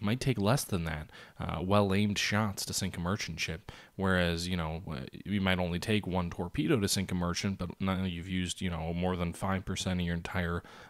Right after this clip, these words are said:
uh, firepower. And, and again, these things are complex. They're, they're expensive, so deck guns were a cheap way to sink ships. The problem with the way these ships were designed is they were designed principally as surface vessels.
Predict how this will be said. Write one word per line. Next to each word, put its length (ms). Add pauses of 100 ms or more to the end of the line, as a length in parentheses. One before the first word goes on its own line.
uh, 80
firepower. 920
And, 200
and 160
again, 380 (360)
these 160
things 180
are 80
complex. 720
They're, 220 (300)
they're 160
expensive, 760
so 240
deck 320
guns 260
were 80
a 60
cheap 320
way 160
to 80
sink 260
ships. 460 (720)
The 80
problem 480
with 140
the 40
way 160
these 180
ships 300
were 140
designed 480
is 100
they 120
were 260
designed 440 (180)
principally 640
as 120
surface 520
vessels. 600